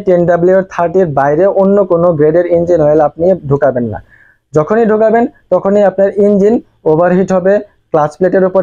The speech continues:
চাপ পড়বে, clutch plate নষ্ট হয়ে যাবে। So সবসময় চেষ্টা করবেন আপনার যে bike, আপনার বাইকের যে brand, ওই ব্র্যান্ডের recommend করা ইঞ্জিন অয়েল ব্যবহার করতে।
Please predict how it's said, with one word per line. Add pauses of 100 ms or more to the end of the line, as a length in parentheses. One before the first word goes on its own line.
চাপ
পড়বে,
clutch
plate
নষ্ট
হয়ে
যাবে। (420)
So (400)
সবসময়
চেষ্টা
করবেন (240)
আপনার (120)
যে (140)
bike, (440)
আপনার
বাইকের (100)
যে (140)
brand, (360)
ওই (120)
ব্র্যান্ডের
recommend (100)
করা (280)
ইঞ্জিন
অয়েল
ব্যবহার
করতে।